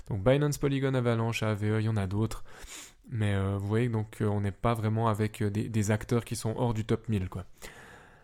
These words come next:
En ce qui concerne le token Anchor en lui-même, donc sachez que l'Anchor est un token E R C vingt. Donc si vous ne savez pas ce que c'est, je vous renvoie à l'épisode de la semaine dernière, vous, euh, vous saurez tout normalement, et que c'est aussi un token B E B vingt.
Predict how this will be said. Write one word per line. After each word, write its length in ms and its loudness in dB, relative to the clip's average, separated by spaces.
En 120 6
ce 80 4
qui 80 2
concerne 580 4
le 180 12
token 560 2
Anchor 680 2
en 140 4
lui-même, 460 6
donc 160 -2
sachez 420 2
que 140 -2
l'Anchor 680 0
est 220 0
un 80 0
token 380 -2
E 140 8
R 120 2
C 200 2
vingt. 300 2
Donc 100 -2
si 80 -4
vous 40 0
ne 60 -2
savez 120 2
pas 80 4
ce 80 2
que 60 0
c'est, 180 2
je 60 -2
vous 80 -4
renvoie 240 2
à 40 2
l'épisode 440 2
de 40 -4
la 80 2
semaine 280 0
dernière, 640 2
vous, 320 -4
euh, 160 2
vous 120 -4
saurez 240 -4
tout 180 -2
normalement, 600 0
et 80 2
que 40 0
c'est 80 2
aussi 200 2
un 60 2
token 380 -2
B 200 2
E 160 6
B 180 4
vingt. 280 2